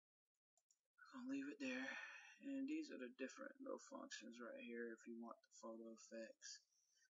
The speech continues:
retouch, um, layer, text, stickers, paint, frames, different things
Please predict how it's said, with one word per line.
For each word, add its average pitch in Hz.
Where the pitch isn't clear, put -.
retouch, -
um, 67
layer, 123
text, -
stickers, 120
paint, 123
frames, 123
different -
things -